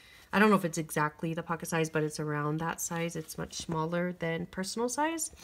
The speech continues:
And so I bought this, um, because my friends are enablers. <laughs> And I really love it a lot, actually. And so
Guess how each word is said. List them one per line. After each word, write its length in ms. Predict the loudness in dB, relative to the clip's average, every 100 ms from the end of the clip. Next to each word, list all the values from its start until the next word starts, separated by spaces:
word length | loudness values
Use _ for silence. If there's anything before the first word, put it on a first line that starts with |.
| -12 -12 -14 -20 -4
And 360 | 2 4 4 0
so 500 | 0 4 6 4 4
I 140 | 0
bought 320 | 2 2 2
this, 400 | 0 2 2 -2 -4 -16 -20 -20 -20 -20 -20 -20 -20 -20 -20 _ _ 0
um, 720 | 4 4 4 2 0 -2 -4 -8 -10
because 340 | -10 -4 -2 0
my 200 | 0 0
friends 340 | 0 -2 -2
are 340 | -2 2 2 0
enablers. 720 | 0 2 0 0 2 2 0 -2
<laughs> 160 | -4 -6 -12 -20 _ -20 -20 -20 -2
And 440 | 2 4 4 2 0
I 60 |
really 280 | 0 2 2
love 220 | 4 0
it 60 | 0
a 60 | 0
lot, 200 | 0 0
actually. 680 | -4 -4 -2 0 0 -2 -4
And 200 | -4 -2
so 360 | 2 4 4